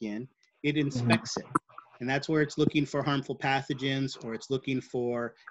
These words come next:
Speaker 1: abnormal cells, or it's looking for other things along those ways as well. Again, you may not have thought of it in these terms, but maybe you know someone who had cancer of some sort. And often when that cancer gets into the lymphatic system, that can become very
Speaker 2: Uh.
Speaker 1: problematic,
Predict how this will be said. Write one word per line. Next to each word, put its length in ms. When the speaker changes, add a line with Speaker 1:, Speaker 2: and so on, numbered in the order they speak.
Speaker 1:
abnormal 500
cells, 640
or 100
it's 140
looking 220
for 160
other 220
things 300
along 260
those 220
ways 260
as 120
well. 340
Again, 240
you 80
may 80
not 160
have 120
thought 200
of 80
it 80
in 80
these 240
terms, 500
but 120
maybe 280
you 200
know 260
someone 580
who 180
had 260
cancer 340
of 100
some 220
sort. 320
And 100
often 340
when 100
that 200
cancer 320
gets 260
into 180
the 60
lymphatic 520
system, 500
that 180
can 120
become 280
very 200
Speaker 2:
Uh. 100
Speaker 1:
problematic, 680